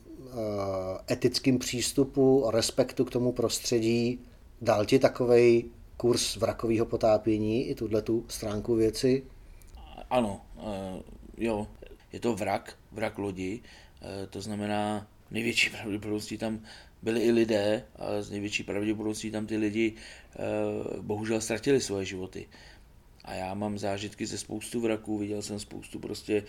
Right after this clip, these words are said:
Speaker 2: lodí a mám i zážitky, kde prostě, mm, jsem cítil, eh, kdy vlastně, eh, ta atmosféra toho vraku,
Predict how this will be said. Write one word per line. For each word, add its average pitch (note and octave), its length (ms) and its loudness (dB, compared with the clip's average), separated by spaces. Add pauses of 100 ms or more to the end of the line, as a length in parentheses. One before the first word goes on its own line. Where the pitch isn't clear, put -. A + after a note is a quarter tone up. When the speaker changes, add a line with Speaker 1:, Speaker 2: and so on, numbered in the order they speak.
(280)
Speaker 2:
lodí G#2 360 -4
a - 80 -10
mám F#2+ 200 -8
i G#2 80 -6
zážitky, G#2 460 -4
kde G2+ 140 -4
prostě, G#2 460 -4 (580)
mm, F#2 400 -10 (300)
jsem A#2+ 260 -2
cítil, A#2+ 640 4 (520)
eh, G2+ 640 -4 (420)
kdy G2+ 200 -2
vlastně, G#2+ 600 -2 (360)
eh, - 720 -10
ta A2+ 100 0
atmosféra B2 680 2
toho A#2 280 -4
vraku, G#2+ 500 -2